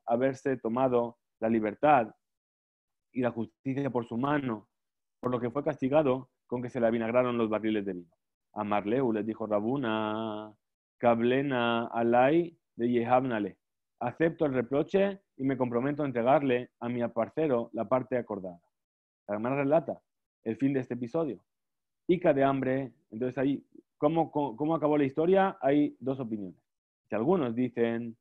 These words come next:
que de forma milagrosa el vinagre de Rabuna se volvió, volvió a ser vino. Ica de hambre, hadar jala beaba hamra. Es decir, se volvió vino. De ica de hambre,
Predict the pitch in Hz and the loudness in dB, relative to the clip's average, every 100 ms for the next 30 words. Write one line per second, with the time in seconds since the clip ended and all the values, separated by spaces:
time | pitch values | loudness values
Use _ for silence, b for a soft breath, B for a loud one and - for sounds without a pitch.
0 | _ _ _ _ - 127 123 107 117 117 | _ _ _ _ 0 2 2 0 -2 -2
1 | 139 135 117 117 127 127 113 113 - _ | 0 0 0 2 0 0 -2 -2 -8 _
2 | _ _ 131 131 135 139 131 127 123 135 | _ _ 2 4 4 4 6 8 6 6
3 | 156 127 123 120 120 123 123 123 120 123 | 0 -2 0 0 2 4 4 6 4 0
4 | - 123 123 117 120 160 131 - _ _ | 0 2 2 0 0 2 0 -6 _ _
5 | _ _ - 143 143 123 123 120 117 113 | _ _ 0 2 4 2 2 2 0 0
6 | _ _ - 117 131 127 127 135 117 117 | _ _ 0 4 4 2 2 4 4 4
7 | 120 117 113 139 120 87 _ _ _ _ | 2 2 2 0 0 -8 _ _ _ _
8 | _ 104 107 143 143 123 131 143 123 92 | _ -10 -4 -2 -2 2 4 6 4 2
9 | - _ _ _ _ _ _ 98 101 113 | -4 _ _ _ _ _ _ -4 -2 -2
10 | 117 131 165 202 160 147 143 | -2 2 4 4 4 2 0